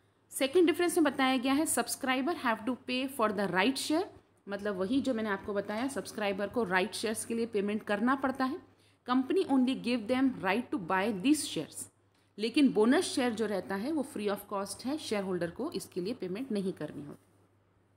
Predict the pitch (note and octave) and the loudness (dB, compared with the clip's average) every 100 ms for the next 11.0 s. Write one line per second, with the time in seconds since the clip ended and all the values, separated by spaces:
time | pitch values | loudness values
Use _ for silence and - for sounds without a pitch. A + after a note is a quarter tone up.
0 | _ _ _ _ _ C#4 D#4 C#4 C#4 D#4+ | _ _ _ _ _ -4 -4 -4 -4 -4
1 | - B3 C#4+ A#3+ B3 G3 G#3 - - _ | -2 0 0 0 -2 -4 -6 -6 -14 _
2 | _ _ - A3+ B3+ D#4+ F4+ - C4+ B3 | _ _ -8 -4 -4 -2 -2 0 0 0
3 | D#4+ E4 D#4+ E4 D4+ B3+ C4 A3+ A#3 A#3 | 0 0 0 0 0 4 4 2 -2 -2
4 | A3+ A#3+ A#3+ C#4 G3 G#3 C4+ - G3 G3 | -2 -4 -2 -4 -4 -4 -4 0 0 2
5 | C4 D4+ A3 G#3 - C4 D#4 - F#3+ G3 | 0 0 0 -4 0 2 2 4 2 2
6 | G3 - D3 - _ _ _ _ _ _ | -2 -6 -8 -10 _ _ _ _ _ _
7 | _ _ - - D4 E4+ F4+ D#4 C4 B3+ | _ _ -10 -2 2 4 4 4 4 2
8 | C4+ C4 G3+ G3 G3 D#4+ D#4 - A3 F3 | 0 0 0 0 0 -4 -4 -4 0 0
9 | F#3+ D4+ - G#3 F3 E3 D4 E4+ - - | -2 -6 -4 -2 -2 -2 2 0 -2 -12
10 | - _ _ _ _ _ - - A#3 | -18 _ _ _ _ _ -6 -2 0